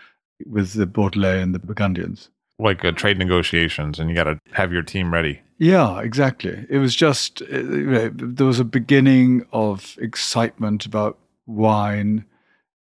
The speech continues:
Speaker 1: in the U K. There were a lot of wine merchants, wine shippers, who had been loyally bringing in,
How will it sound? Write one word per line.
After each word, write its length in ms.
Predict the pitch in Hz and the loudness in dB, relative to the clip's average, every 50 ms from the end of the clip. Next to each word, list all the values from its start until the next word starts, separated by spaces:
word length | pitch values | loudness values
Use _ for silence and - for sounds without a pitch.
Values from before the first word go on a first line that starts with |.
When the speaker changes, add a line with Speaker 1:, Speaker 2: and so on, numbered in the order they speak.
| _ _ _ _ _ _ _ - | _ _ _ _ _ _ _ 0
Speaker 1:
in 440 | 127 123 113 107 104 104 101 98 - - | 2 4 4 6 4 4 2 0 -2 -2
the 80 | 113 | 0
U 180 | 104 101 101 98 | 0 2 0 0
K. 640 | - - 117 101 98 98 98 101 107 110 113 113 - _ _ _ _ _ _ _ - | -2 -2 -2 0 0 0 -2 -2 -4 -4 -6 -8 -10 _ _ _ _ _ _ _ -4
There 80 | 110 107 | -2 0
were 40 | |
a 60 | 107 104 | 2 2
lot 240 | 113 113 107 - | 2 2 2 0
of 280 | 117 104 95 - - - _ _ _ _ _ _ _ _ _ | -2 -2 -4 -6 -12 -20 _ _ _ _ _ _ _ _ _
wine 800 | - 110 95 110 110 110 107 107 107 104 104 101 101 107 117 - _ | -10 -4 0 2 4 4 6 4 4 4 2 2 0 -2 -6 -10 _
merchants, 840 | 214 131 110 110 107 101 - - - 107 104 104 - - - - - | -4 0 2 4 4 4 2 0 0 0 0 0 0 -4 -8 -6 -4
wine 300 | 110 104 104 104 101 101 | -2 -2 0 -2 -2 -2
shippers, 800 | - - 127 107 - 107 101 98 104 117 120 - - - - - _ _ _ _ _ 117 | 0 0 0 0 0 0 -2 -2 -2 -4 -6 -8 -10 -12 -14 -18 _ _ _ _ _ -10
who 240 | 104 117 107 104 107 | -4 0 0 0 0
had 120 | 98 104 | 0 -2
been 380 | - 101 101 101 101 98 101 - - _ - | -2 -2 0 0 0 -2 -4 -8 -14 _ -6
loyally 640 | 107 104 113 113 113 113 107 101 104 101 98 95 - _ _ _ | 0 2 4 6 6 4 4 2 0 0 -2 -4 -6 _ _ _
bringing 300 | - 117 101 98 98 101 | 2 2 4 4 4 2
in, 260 | 101 98 95 98 92 | 2 2 0 -2 -4